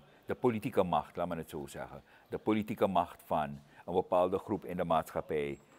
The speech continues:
kon worden doorbroken door samen te werken. Maar we zien ook dat op een gegeven moment in de tweede helft van de zestiger jaren, je zou kunnen zeggen, die klassieke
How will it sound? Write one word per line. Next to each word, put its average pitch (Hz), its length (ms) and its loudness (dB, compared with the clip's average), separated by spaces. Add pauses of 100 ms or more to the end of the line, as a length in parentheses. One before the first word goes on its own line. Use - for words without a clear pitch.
kon 101 140 2
worden 82 280 2
doorbroken 82 680 -2 (100)
door 76 180 -2
samen 73 360 -4
te - 100 -4
werken. 92 480 0 (800)
Maar 104 240 8
we 101 60 4
zien 92 320 -4
ook 98 320 0
dat 101 260 6
op 92 140 -4
een - 60 -12
gegeven 85 360 -6
moment 104 580 -4
in 82 160 -8
de 78 120 -4
tweede 95 280 -2
helft 104 260 0
van 80 180 -4
de 76 160 -4
zestiger - 480 -4
jaren, 73 440 -4 (540)
je 101 100 -16
zou 92 180 -2
kunnen 90 200 -4
zeggen, 101 220 -2
die 92 120 -6
klassieke 143 600 2